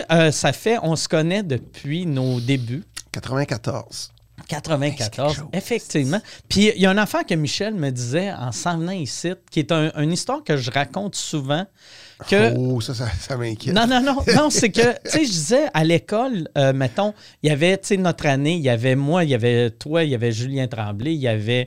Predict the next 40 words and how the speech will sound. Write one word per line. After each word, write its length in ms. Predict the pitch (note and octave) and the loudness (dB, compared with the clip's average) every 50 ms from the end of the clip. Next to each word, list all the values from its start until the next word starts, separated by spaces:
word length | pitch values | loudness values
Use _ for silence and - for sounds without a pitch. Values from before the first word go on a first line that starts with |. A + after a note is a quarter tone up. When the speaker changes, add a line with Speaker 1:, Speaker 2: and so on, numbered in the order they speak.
| - - - | -6 -12 -8
Speaker 2:
Pérez, 160 | - B2+ A2 D3+ | -4 -2 0 4
Speaker 1:
Laurent, 500 | C#3 C#3+ C#3 C3 C3+ C#3+ D3 D3 D3 D3+ | 4 4 4 4 4 4 4 4 4 2
il 80 | D3+ C3 | 2 2
y 40 | B2 | 0
avait 180 | A2 A2 A#2 A2 | -2 -2 -4 -4
Pérez, 420 | A2+ - C3+ C3 B2+ C#3 D3+ D#3 | -2 -2 0 0 2 4 4 2
Speaker 2:
les 60 | C#3 C3+ | 2 0
Speaker 1:
il 40 | B2 | -2
y 40 | |
avait 160 | A#2 A#2+ A#2+ A#2+ | -2 -2 -2 0
Speaker 2:
Chicken 140 | A#2+ A#2+ A#2 A2+ | 0 0 0 0
Speaker 1:
les 60 | B2 C3 | 2 2
Speaker 2:
Swell. 20 | |
Speaker 1:
Chicks, 360 | C3+ C#3 C#3+ C#3 C#3 C#3 - | 2 2 2 2 0 0 -2
il 20 | C3+ | -4
y 40 | |
avait 160 | A#2 A#2 C3 B2+ | -4 -2 -4 -2
Guy 140 | B2 C3+ | -2 -2
Lenguet, 480 | C3 C3+ C3+ B2+ B2 B2+ A#2+ A#2 B2+ D3+ | -2 0 0 0 0 -2 -2 -2 0 0
Speaker 2:
Ouais. 120 | F3 F#3+ F#3 | 0 0 0
Speaker 1:
il 40 | E3+ | -2
y 100 | C3 A#2 | -2 -2
avait, 340 | A2 G#2 G#2+ C3 C#3 D3+ D3+ | -2 -2 -2 -2 -2 -2 -2
tu 120 | - - | -4 -4
sais, 100 | - G#3 | -6 -6
c'était 180 | G3 - - D3 | -4 -4 -4 -4
une 180 | C#3+ C3+ B2+ B2 C3+ | -2 -4 -4 -6 -6
grosse, 340 | B2+ D#3+ - - C#3 C#3 C3 | -6 -4 -2 0 0 0 -2
Speaker 2:
Ouais. 40 | B2 | -2
Speaker 1:
grosse, 240 | C#3 C#3 C3 A#2+ | -2 -2 -2 -2
grosse 240 | A#2 C#3 D3 C#3 A#2 | -2 -2 -2 -2 -2
année. 280 | B2 A2+ A2+ C3 A3 - - - - - - - - - _ _ _ | -2 -2 -2 -4 -6 -8 -12 -20 -20 -20 -20 -20 -20 -20 _ _ _
Puis, 380 | - - B3 C4+ D4 D4 - - - _ | -4 0 2 4 4 2 2 -2 -8 _
t'étais 320 | - G#3+ G3 F#3+ - A#3 A3+ | 4 4 4 4 2 -2 -2
le 60 | G3+ | -2
seul, 680 | E3+ - - - - A#3+ B3 C4+ D4+ D#4 A#3+ F#3+ - - | -2 -4 -4 -2 0 0 0 0 0 -2 -2 -4 -4 -4
on 160 | C#3+ C#3+ C#3+ | -2 -2 -2
dirait, 340 | C3 C3+ C3+ C#3 G3 A#3 - _ | 0 -2 -2 -2 -4 -6 -8 _
qui 140 | - - - | -14 -14 -12
comprenait 880 | _ - G3+ F#3+ E3+ - F3+ D3 D3+ D3+ C#3+ C#3 C#3+ D#3 F3+ G3+ A3+ | _ 0 0 0 0 0 0 0 0 0 2 2 0 0 0 0 -2